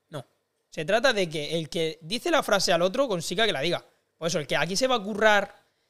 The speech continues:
el que el otro consiga hacerla es el que no lleva los cascos, ¿vale? Tiene que gesticular bien la boca o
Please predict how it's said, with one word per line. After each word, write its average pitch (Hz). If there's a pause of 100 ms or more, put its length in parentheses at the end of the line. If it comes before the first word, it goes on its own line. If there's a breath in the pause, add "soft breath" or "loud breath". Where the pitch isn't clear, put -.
el 180
que 196
el 185
otro 185
consiga 175
hacerla 214
es 185
el 214
que 180
no 170
lleva 185
los 156
cascos, 139
¿vale? 175 (400)
Tiene 170
que 165
gesticular 165
bien 165
la 165
boca 240
o 175